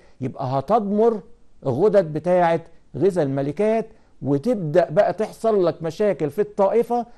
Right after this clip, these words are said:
المشاكل دي أولها إن ظهور أمهات كاذبة. طيب، بتعمل بقى طريقة دوليتل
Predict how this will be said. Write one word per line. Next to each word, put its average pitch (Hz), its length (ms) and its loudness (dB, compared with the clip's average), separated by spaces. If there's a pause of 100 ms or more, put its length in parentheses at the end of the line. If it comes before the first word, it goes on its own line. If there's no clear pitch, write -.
(120)
المشاكل 170 520 -2
دي 165 240 -4
أولها 214 680 0 (320)
إن 170 260 0
ظهور 190 560 0
أمهات 170 580 -4
كاذبة. 127 480 -2 (580)
طيب، 107 260 0 (2250)
بتعمل 269 520 4
بقى 240 280 6
طريقة 214 460 2
دوليتل 196 800 0